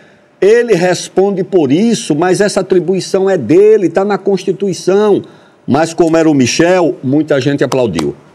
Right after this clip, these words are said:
Até que chegou o momento em que o Supremo decidiu que o Bolsonaro não podia nomear um delegado.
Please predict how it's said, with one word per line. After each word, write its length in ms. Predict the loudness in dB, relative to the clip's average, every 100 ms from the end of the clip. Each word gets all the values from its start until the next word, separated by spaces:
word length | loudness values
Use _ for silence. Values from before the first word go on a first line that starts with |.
| _ _ _ _ -4
Até 580 | -4 -2 0 0 0 -6 -20 _ _ _ _ _ _ _ _ _ _ -8
que 100 | -4
chegou 380 | -2 0 0 0
o 60 |
momento 580 | 0 0 0 -2 -4 -8
em 120 | -6
que 100 | -2
o 60 | -4
Supremo 420 | -4 -4 -2 -2
decidiu 640 | -2 -4 -4 -4 -2 -2
que 120 | -2 -4
o 60 |
Bolsonaro 720 | -2 -2 -2 -2 -4 -2 -2
não 140 | -4 -4
podia 260 | -4 -4
nomear 260 | -4 -4 -4
um 60 | -4
delegado. 540 | -4 -4 -6 -12